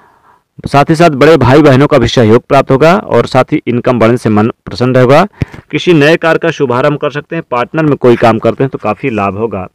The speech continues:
नज़दीकी मित्र का सहयोग प्राप्त होगा। कार्य क्षेत्र में भी आपको अधिक से अधिक फायदा देखने को मिलेगा। कुछ ऐसे कार्य पूरे होंगे जो काफ़ी समय से नहीं बन पा रहे थे। इनकम बढ़ेगी। अब दोस्तों, छठवीं जो राशि आती है वो है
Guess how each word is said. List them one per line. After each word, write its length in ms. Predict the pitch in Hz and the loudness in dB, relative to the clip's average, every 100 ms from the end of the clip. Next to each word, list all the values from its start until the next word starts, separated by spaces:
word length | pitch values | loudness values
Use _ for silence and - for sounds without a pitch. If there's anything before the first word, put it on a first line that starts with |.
| _ _ _ _ | _ _ _ _
नज़दीकी 440 | 117 123 131 170 185 | -2 -2 0 0 2
मित्र 240 | 165 160 | 0 0
का 100 | 165 | -2
सहयोग 380 | 151 135 131 143 | 0 2 2 2
प्राप्त 260 | 151 147 139 | 0 0 0
होगा। 180 | 143 | -2
कार्य 280 | 160 131 123 | 0 0 0
क्षेत्र 200 | 123 131 135 | 0 -4 -4
में 100 | 110 | -2
भी 80 | |
आपको 220 | 117 - 117 | -2 0 -4
अधिक 200 | 104 110 | -4 -4
से 80 | |
अधिक 160 | 123 151 | -4 -4
फायदा 320 | - 107 117 | -4 -2 0
देखने 280 | 113 120 120 | 0 -2 -4
को 100 | 120 | -6
मिलेगा। 380 | 120 120 120 196 _ _ _ _ | -2 0 0 -4 _ _ _ _
कुछ 160 | - - | -10 -6
ऐसे 340 | - 135 170 | 0 0 0
कार्य 240 | - 127 110 | 0 0 0
पूरे 260 | 110 117 | 0 2
होंगे 200 | 131 135 | 2 0
जो 80 | 131 | 0
काफ़ी 280 | - 101 117 | -2 -6 -6
समय 180 | 113 117 | -8 -6
से 140 | 139 | -4
नहीं 200 | 123 107 | -2 -2
बन 160 | 107 101 | -2 -2
पा 160 | 101 | -2
रहे 120 | 98 95 | -2 -2
थे। 280 | 101 101 - _ _ _ _ - | -4 -4 -6 _ _ _ _ -6
इनकम 400 | 139 143 165 131 | -4 0 0 2
बढ़ेगी। 440 | 104 101 98 104 - _ - | 2 0 -2 -8 -10 _ -8
अब 120 | 113 | -2
दोस्तों, 300 | 127 143 170 | 0 2 0
छठवीं 400 | - 127 131 160 | -2 -4 -2 0
जो 100 | 139 | 2
राशि 280 | 127 113 123 | 2 2 0
आती 220 | 113 - | -2 -2
है 60 | 139 | -2
वो 180 | 117 110 | 2 2
है 240 | 143 233 | 2 0